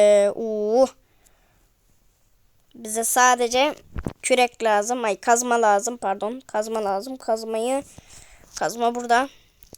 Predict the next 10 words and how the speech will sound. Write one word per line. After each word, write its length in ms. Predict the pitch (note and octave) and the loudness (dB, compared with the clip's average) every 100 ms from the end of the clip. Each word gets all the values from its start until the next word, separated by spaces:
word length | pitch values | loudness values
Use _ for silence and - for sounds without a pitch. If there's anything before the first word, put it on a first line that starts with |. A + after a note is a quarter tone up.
| _ | _
Çubuklar 460 | - A#3+ A#3+ A#3+ A3+ | -10 -10 -4 -2 -2
da 80 | A#3 | -4
burada 240 | A#3+ A3+ | -6 -6
dursun. 400 | A3 G#3+ B3 C4 - - - _ _ | -6 -6 -6 -8 -12 -20 -20 _ _
Hemen 220 | - A#3 A#3 | -8 -6 -4
kazalım. 460 | A#3+ A#3 A#3 C4 - - _ _ _ _ _ _ _ _ _ _ _ _ _ | -2 0 0 -2 -8 -20 _ _ _ _ _ _ _ _ _ _ _ _ _
Kazalım, 400 | - A3+ A#3 A#3 | -14 -6 -6 -6
kazalım, 380 | A#3+ B3 B3+ B3+ | -6 -4 -4 -4
kazalım 400 | B3+ B3+ C4+ C#4 | -6 -4 -2 -4
hızlı. 300 | B3 A3+ G#3+ | -6 -6 -8